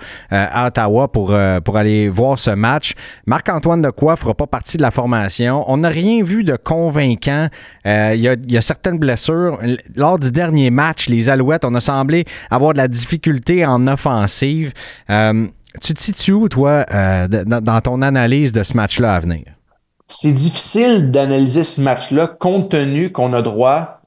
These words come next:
Speaker 2: à deux boîtes à surprises. Je pense qu'il y a quelques semaines à peine, on aurait parlé de ce match-là comme d'une victoire presque facile,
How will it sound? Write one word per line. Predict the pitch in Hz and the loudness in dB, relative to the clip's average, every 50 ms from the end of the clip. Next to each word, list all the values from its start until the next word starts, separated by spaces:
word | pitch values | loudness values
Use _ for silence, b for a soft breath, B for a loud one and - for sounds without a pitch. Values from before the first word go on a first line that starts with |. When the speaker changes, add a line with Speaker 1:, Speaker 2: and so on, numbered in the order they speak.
| _ _ _ | _ _ _
Speaker 2:
à | 131 131 135 | -2 -2 0
deux | 135 143 170 175 | 2 2 2 2
boîtes | 147 127 131 147 143 143 - | 2 2 0 0 0 0 -2
à | 131 | -4
surprises. | - - 131 110 - - 120 123 123 117 104 101 - - - - | -4 -4 -6 -6 -8 -6 -4 -2 -2 -2 -2 -4 -6 -6 -8 -8
Je | 170 117 131 | -2 -2 -2
pense | 117 107 165 175 202 185 - - | 0 0 -2 0 0 0 -2 0
qu'il | - 135 | 0 0
y | 135 | 0
a | 131 | 0
quelques | 127 - - 165 170 151 135 131 120 | -2 -2 -2 -2 -2 0 -2 -4 -4
semaines | - - 143 151 156 147 151 | -2 -2 0 0 0 0 -2
à | - 135 | -4 -4
peine, | 127 131 - 143 147 160 170 175 160 - | -4 -2 -2 0 0 2 0 0 0 -2
on | - 123 123 | -4 -2 -2
aurait | 123 120 131 127 131 | 0 0 -2 -4 -2
parlé | - 143 143 135 139 139 135 147 165 170 | -2 -2 -2 0 0 0 0 2 0 2
de | 131 120 | 0 -2
ce | - - 123 | -4 -4 -4
match-là | 113 120 120 127 131 - - - 127 135 147 151 | -4 -2 -2 -4 -4 -4 -6 -4 0 0 0 0
comme | 151 - 143 139 143 147 135 | 0 0 -2 0 0 -2 -2
d'une | 127 127 127 | -2 -4 -4
victoire | 123 123 123 123 - 127 135 143 151 156 151 - | -4 -6 -6 -4 -2 0 2 2 2 0 -2 -4
presque | 135 143 165 - - - 160 | -4 -4 -4 -2 -2 -4 -4
facile, | 131 - - 156 - - - - 160 160 156 143 123 104 B | -4 -2 -4 -4 -2 -2 -2 0 0 2 2 0 0 -2 B